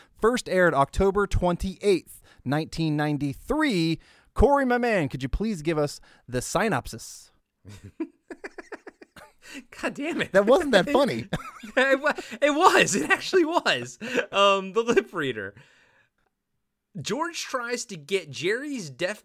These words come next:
Speaker 2: girlfriend to read lips at a party. Kramer becomes a ball boy at the U S Open.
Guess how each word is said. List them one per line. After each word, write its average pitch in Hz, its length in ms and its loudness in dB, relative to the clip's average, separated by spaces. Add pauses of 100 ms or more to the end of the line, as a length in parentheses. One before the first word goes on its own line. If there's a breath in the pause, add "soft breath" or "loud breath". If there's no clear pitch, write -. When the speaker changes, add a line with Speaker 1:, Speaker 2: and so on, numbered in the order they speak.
Speaker 2:
girlfriend 120 760 -4
to 135 120 -14
read 165 360 -8
lips 208 360 -6
at 285 100 -4
a 277 60 -4
party. 135 480 -10 (540)
Kramer 262 420 -4
becomes 214 400 -8
a 170 80 0
ball 254 420 -4
boy 110 480 -6 (240)
at 143 160 -6
the 190 100 -4
U 113 320 -6
S 113 200 -6
Open. 110 420 -4